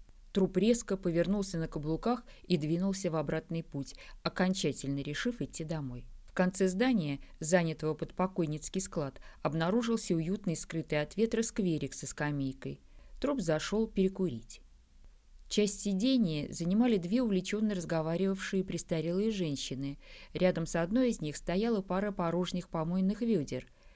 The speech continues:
Изогнутое коромысло она держала между колен. Когда труп, усевшись на другой конец скамейки, закурил, женщины зашипели, замахали перед лицом руками,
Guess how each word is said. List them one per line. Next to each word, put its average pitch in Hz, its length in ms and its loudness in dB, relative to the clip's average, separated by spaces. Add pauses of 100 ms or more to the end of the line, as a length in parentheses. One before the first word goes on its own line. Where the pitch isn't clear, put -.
(220)
Изогнутое 165 600 6
коромысло 180 600 2
она 156 200 0
держала 185 440 2
между 151 300 -2
колен. 143 440 -6 (1040)
Когда 226 280 6
труп, 180 360 0 (320)
усевшись 190 500 2
на 165 100 0
другой 165 280 0
конец 156 340 0
скамейки, 160 520 -2
закурил, 165 600 0 (380)
женщины 156 560 0
зашипели, 208 800 0 (280)
замахали 165 600 0
перед 147 280 -2
лицом 143 380 0
руками, 214 580 2